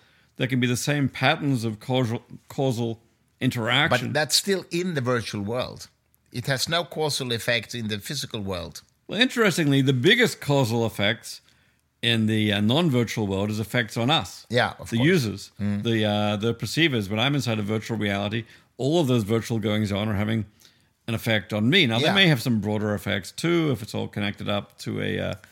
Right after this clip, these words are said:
Speaker 1: to a giant, you know, database in the cloud
Speaker 2: Yeah,
Speaker 1: and so
Speaker 2: yeah.
Speaker 1: on. It
Speaker 2: Mm-hmm.
Speaker 1: could have effects that way, yeah, but the biggest effect on the non-virtual world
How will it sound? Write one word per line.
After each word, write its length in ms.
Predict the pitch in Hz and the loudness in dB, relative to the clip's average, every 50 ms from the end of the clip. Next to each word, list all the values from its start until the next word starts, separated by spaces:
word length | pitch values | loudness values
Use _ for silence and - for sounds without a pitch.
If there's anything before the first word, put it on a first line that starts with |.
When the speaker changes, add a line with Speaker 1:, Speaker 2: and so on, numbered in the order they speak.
| _ _ _ _ _ _ _ _ _ _ - | _ _ _ _ _ _ _ _ _ _ -8
Speaker 1:
to 280 | - 113 101 95 95 95 | -4 -2 -2 -2 -2 -2
a 80 | 95 92 | -4 -4
giant, 580 | 85 101 95 92 92 92 90 87 87 85 - | -4 -2 0 0 2 2 0 0 -4 -6 -8
you 100 | 98 92 | -8 -10
know, 160 | 82 87 85 | -8 -8 -8
database 640 | 82 82 98 98 95 98 85 95 98 95 95 87 - 85 | -6 -4 -4 -4 -2 -2 -2 -2 0 0 -2 -2 -6 -8
in 80 | 80 | -8
the 60 | 82 82 | -10 -10
cloud 840 | - - 117 123 127 127 127 123 120 120 120 117 117 113 110 101 98 | -8 -4 -2 0 0 2 2 2 0 0 0 0 -2 -2 -2 -2 -2
Speaker 2:
Yeah, 240 | 107 107 101 98 | -2 -2 0 -2
Speaker 1:
and 80 | 98 92 | -2 -4
so 140 | 87 87 95 | -6 -6 -6
Speaker 2:
yeah. 80 | 92 90 | -6 -4
Speaker 1:
on. 240 | 92 95 98 98 95 | -4 -4 -4 -6 -6
It 60 | 98 101 95 | -6 -6 -8
Speaker 2:
Mm-hmm. 80 | 95 110 113 - _ _ - | -8 -10 -14 -16 _ _ -4
Speaker 1:
could 180 | - 214 220 190 | 0 0 2 2
have 140 | 139 104 | 2 0
effects 480 | 107 - - 98 98 87 - - - - _ - - - _ _ _ _ _ _ - | -2 -4 -4 -4 -4 -4 -6 -16 -20 -20 _ -20 -20 -20 _ _ _ _ _ _ -2
that 200 | 117 117 - 123 | 0 0 0 0
way, 160 | 117 104 98 | -2 -2 0
yeah, 140 | 95 107 110 101 | 0 0 0 0
but 160 | 104 107 101 | -2 -4 -4
the 80 | 113 | -4
biggest 380 | 101 98 101 165 - 214 160 - | -2 0 0 0 2 2 0 -2
effect 300 | 110 - 110 104 104 - | -2 -2 -2 -2 -2 -2
on 80 | 107 107 | -4 -4
the 60 | 107 | -2
non-virtual 520 | 104 107 107 98 107 107 104 - - 101 | -2 -2 -2 -2 -2 -2 -4 -4 -6 -6
world 280 | 98 98 98 98 104 | -4 -4 -4 -4 -4